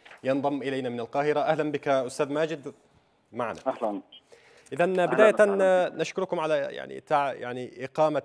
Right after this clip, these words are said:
Speaker 1: هذه الفعالية التي أسهمت في شفافية المحافظ إلى هذه الدرجة. آه، أنت كنت هناك أستاذ ماجد، تحدثت في ورقة أخرى، لكن بخصوص ما قاله الأستاذ علي المعمري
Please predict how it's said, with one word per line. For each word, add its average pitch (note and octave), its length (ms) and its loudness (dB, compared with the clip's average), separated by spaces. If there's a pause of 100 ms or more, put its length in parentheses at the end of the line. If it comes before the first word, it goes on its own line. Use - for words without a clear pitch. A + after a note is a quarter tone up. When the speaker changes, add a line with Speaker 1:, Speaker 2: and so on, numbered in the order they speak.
(100)
Speaker 1:
هذه C#3 220 0
الفعالية C3+ 420 -2
التي C#3+ 360 -2
أسهمت E3+ 400 -2
في E3 340 -8 (720)
شفافية F#3 560 2
المحافظ E3+ 540 -2
إلى C#3+ 140 -2
هذه C3+ 320 -4
الدرجة. A2+ 540 -2
آه، A#2 500 -4 (380)
أنت E3 160 2
كنت G3 320 0
هناك D#3 280 0
أستاذ C3 260 0
ماجد، C3+ 240 0
تحدثت C#3+ 420 -6
في C3 260 -6
ورقة C#3 460 -4
أخرى، C3+ 240 -4
لكن D3+ 320 0 (500)
بخصوص E3+ 560 0
ما E3 160 4
قاله D3+ 720 2
الأستاذ C3 640 0
علي B2+ 340 0
المعمري A2+ 640 -4